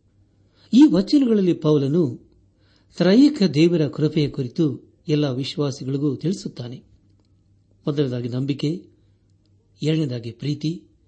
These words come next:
ಮೂರನೇದಾಗಿ ನಿರೀಕ್ಷೆ ಎಂಬುದಾಗಿ. ಪ್ರಿಯ ದೇವಜನರೇ, ಕೊಲೊಸೆಯವರಿಗೆ ಯೇಸು ಕ್ರಿಸ್ತನ ಮೇಲೆ ನಂಬಿಕೆ ಇತ್ತು.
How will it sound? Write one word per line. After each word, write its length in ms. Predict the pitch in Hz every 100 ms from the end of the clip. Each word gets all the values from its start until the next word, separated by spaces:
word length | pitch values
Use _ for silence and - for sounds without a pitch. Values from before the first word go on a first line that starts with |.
| _ _ _ _ _ _ -
ಮೂರನೇದಾಗಿ 500 | 202 262 170 139 180
ನಿರೀಕ್ಷೆ 460 | 143 156 180 -
ಎಂಬುದಾಗಿ. 560 | 135 208 185 127 156 - _ _ _ _ _ _ _ _ _ _
ಪ್ರಿಯ 220 | 151 147
ದೇವಜನರೇ, 720 | 127 135 127 139 135 135 113 - _ _ _ _ _ _ _ _ _ _
ಕೊಲೊಸೆಯವರಿಗೆ 840 | - 220 294 302 262 202 170 165 180
ಯೇಸು 300 | 147 156 196
ಕ್ರಿಸ್ತನ 340 | 165 156 151
ಮೇಲೆ 380 | 147 139 151 139
ನಂಬಿಕೆ 380 | 131 190 214 147
ಇತ್ತು. 500 | 120 - 135 120 -